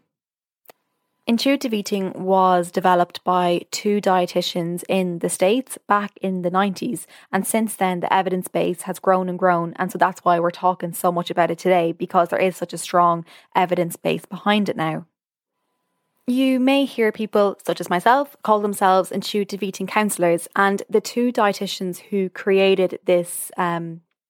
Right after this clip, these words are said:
this framework, intuitive eating, they also created a certification process. So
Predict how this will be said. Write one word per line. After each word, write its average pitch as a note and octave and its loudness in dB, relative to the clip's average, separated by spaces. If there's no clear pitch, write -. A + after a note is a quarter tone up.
this F3+ 0
framework, A3+ 2
intuitive F3+ -4
eating, F#3 -2
they A3 2
also A3+ 2
created F#3 2
a F3+ 2
certification F#3 -4
process. C4+ 0
So F#3 2